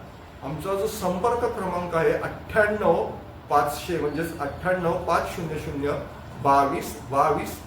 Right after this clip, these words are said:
शून्य आणि अठ्ठ्याण्णव पाचशे नऊ सहासष्ट सहासष्ट आठ या आमच्या संपर्क क्रमांकांवरती आम्हाला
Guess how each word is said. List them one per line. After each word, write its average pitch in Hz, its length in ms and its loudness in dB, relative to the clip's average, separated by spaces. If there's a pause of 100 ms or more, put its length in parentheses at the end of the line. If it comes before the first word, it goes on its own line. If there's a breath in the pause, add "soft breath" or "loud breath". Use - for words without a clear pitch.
(200)
शून्य 175 360 2 (500)
आणि 175 180 0 (300)
अठ्ठ्याण्णव 226 640 2 (220)
पाचशे 196 640 0
नऊ 196 420 4 (840)
सहासष्ट 156 540 -4
सहासष्ट 165 680 -2 (300)
आठ - 800 0
या 165 120 4 (280)
आमच्या 143 280 -4
संपर्क 208 680 -2 (100)
क्रमांकांवरती 185 1000 -2 (300)
आम्हाला 156 300 0